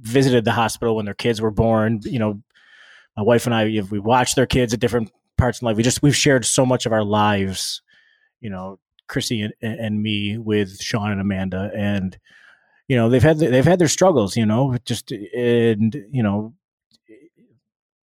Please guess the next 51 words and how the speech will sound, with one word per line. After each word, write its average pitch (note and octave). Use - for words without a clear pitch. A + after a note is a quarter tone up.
this C#3
is C3+
just, -
sadly, C#3
this A2+
is, A#2+
like, A#2+
the, A#2
the G#2
latest A2+
thing A2
that G#2
they've G#2
had G#2
to G2
deal F#2+
with. F#2
Um, F#2+
not A2+
to A2+
get G#2+
into G2+
the, G2
their G2+
personal D3
life, B2
but G#2
they've G#2+
had A#2
it G2+
rough, -
you G#2+
know, G2
and B2
for, C3
for -
this D#3
to D3+
come A#2
down G#2+
the G2+
pike, G2
it's G2+
just -
like, -
"Come A#2
on, A#2+
can't D3
they C3
get A2
a, G2+